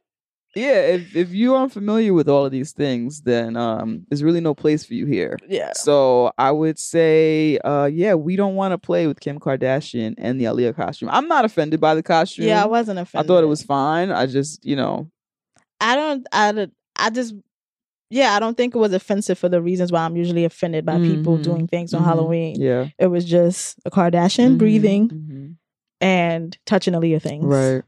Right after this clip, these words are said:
Speaker 2: Um, which, um, is a big deal for a
Speaker 1: Mm-hmm.
Speaker 2: lot of people. Lots of people, lots of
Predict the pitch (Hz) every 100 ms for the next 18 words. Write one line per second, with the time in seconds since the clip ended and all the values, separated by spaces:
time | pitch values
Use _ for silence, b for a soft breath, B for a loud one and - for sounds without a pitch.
0 | - 170 170 165 180 170 - - - -
1 | - - 208 208 202 208 247 302 349 320
2 | 339 311 156 160 160 160 156 160 - 151
3 | 165 160 160 220 240 240 240 247 - 202
4 | 277 240